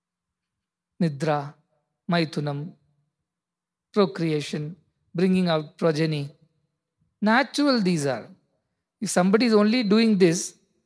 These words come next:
why a little sophisticatedly? Ahara means we eat in silver plates, we eat with fork and spoons and knives. Therefore, we are sophisticated animals. We don't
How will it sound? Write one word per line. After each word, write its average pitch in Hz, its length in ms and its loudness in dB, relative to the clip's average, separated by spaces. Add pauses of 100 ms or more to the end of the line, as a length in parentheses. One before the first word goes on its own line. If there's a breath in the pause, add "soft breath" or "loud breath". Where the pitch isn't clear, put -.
(460)
why - 240 2
a - 20 6
little 226 240 0
sophisticatedly? 170 1200 -2 (440)
Ahara 208 400 6
means 208 240 0
we 185 100 -2
eat 190 220 -2
in 190 100 -2
silver 180 320 -2
plates, 180 460 -2
we 180 120 -4
eat 180 260 -4
with 180 120 -4
fork 175 340 -4
and 175 140 -4
spoons 180 460 -2
and 170 160 -4
knives. 165 500 -6 (1200)
Therefore, 202 260 2
we 190 160 2
are 208 140 4
sophisticated 190 720 -4
animals. 139 640 -6 (420)
We - 80 -6
don't 170 460 0